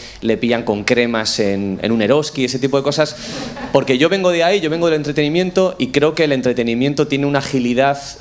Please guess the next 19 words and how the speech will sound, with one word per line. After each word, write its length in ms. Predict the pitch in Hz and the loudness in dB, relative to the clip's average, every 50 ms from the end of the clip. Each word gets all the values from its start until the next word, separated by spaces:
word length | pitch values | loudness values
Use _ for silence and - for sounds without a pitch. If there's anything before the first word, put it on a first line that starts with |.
| - - | -6 0
temporal 640 | - 123 123 120 - 120 120 135 143 143 143 - - - | 0 0 2 2 2 2 2 2 0 0 -4 -8 -6 -4
que 100 | 127 110 | -4 -4
tú 180 | - - 135 127 | -2 -2 -2 0
no 140 | 123 120 | 0 0
puedes 220 | 123 127 120 117 - | 2 2 0 0 0
competir 420 | - 117 101 92 107 104 - 156 | -2 -4 -2 -2 -2 0 0 0
en 80 | 120 98 | 0 0
la 60 | 87 | -4
ficción. 400 | - - - - - 82 76 80 | -4 -6 -10 -8 -6 -6 -4 -2
Siempre 320 | - - 127 120 123 127 | -2 0 0 0 2 2
va 80 | 120 120 | 2 2
a 20 | |
llegar 240 | 120 120 120 123 120 | 2 2 0 0 0
antes 440 | 120 123 123 127 131 131 135 - - - - - - | -2 -2 0 0 0 0 0 -4 -10 -14 -16 -12 -8
un 120 | - 117 107 | -4 0 2
programa 280 | 127 120 120 117 120 | 2 2 2 2 0
semanal 400 | 120 - 127 120 113 110 127 147 147 | -2 -2 -2 -2 0 2 2 2 2
o 20 | 120 | 2
diario 480 | 104 104 110 120 131 139 151 165 180 | 0 2 2 2 2 0 -2 -4 -4